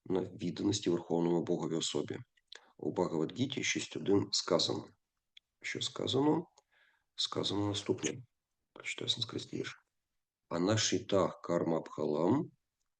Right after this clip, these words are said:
кар'ям карма каротія". Са саньясі сайогічара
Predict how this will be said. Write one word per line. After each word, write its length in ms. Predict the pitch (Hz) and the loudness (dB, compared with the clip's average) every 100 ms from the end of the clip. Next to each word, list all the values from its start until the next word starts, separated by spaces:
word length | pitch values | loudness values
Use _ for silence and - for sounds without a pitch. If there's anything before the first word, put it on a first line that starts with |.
| - | -16
кар'ям 480 | - 87 113 127 127 | -6 -2 2 0 0
карма 440 | - 92 85 85 | 0 2 2 0
каротія". 680 | - 80 80 76 - 98 - - _ _ _ _ _ _ _ _ _ - | 0 -2 -2 -4 -6 -8 -8 -14 _ _ _ _ _ _ _ _ _ -4
Са 300 | - - 113 | 0 2 2
саньясі 600 | - - 92 87 - 87 | 2 2 2 2 2 2
сайогічара 880 | - - 80 76 - - 113 127 | 2 2 0 -2 -6 -2 -2 -4